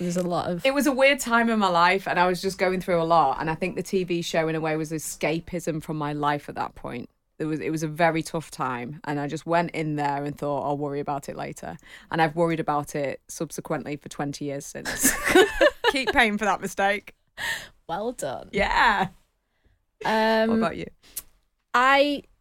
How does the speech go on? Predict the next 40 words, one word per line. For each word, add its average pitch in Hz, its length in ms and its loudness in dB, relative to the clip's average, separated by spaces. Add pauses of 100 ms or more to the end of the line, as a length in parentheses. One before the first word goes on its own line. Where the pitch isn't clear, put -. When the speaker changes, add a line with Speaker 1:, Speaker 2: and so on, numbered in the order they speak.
(340)
Speaker 1:
took - 320 -2
the 220 460 4
method 220 360 0
of 202 120 0
just - 200 -6
never 208 360 4
coming 202 260 -2
out. 208 220 2 (260)
<laughs> - 1160 6
Speaker 2:
Surprise, 285 640 4
Dave 254 260 4
and 233 120 -2
Sue. 214 400 2
<laughs> 466 60 6 (1000)
Speaker 1:
Um, 277 460 4 (280)
yeah, 349 180 6
I've 370 220 6
not 415 240 2
actually 269 520 2
ever 220 180 -4
come 202 180 -6
out. 226 360 -6
Speaker 2:
Mm. 151 240 -6 (300)
Speaker 1:
So 247 500 6 (560)
I 277 60 0 (120)
Speaker 2:
Wh-, 214 240 0
why 277 220 6
is 330 300 0
this? 208 240 2
Is 220 100 4
this 254 200 0
because 233 520 0
you 202 140 -2
don't 208 200 4
feel 202 260 2
that 185 140 0
you 175 60 -4
have 185 320 -2
to? 143 340 -2
Are, 160 100 0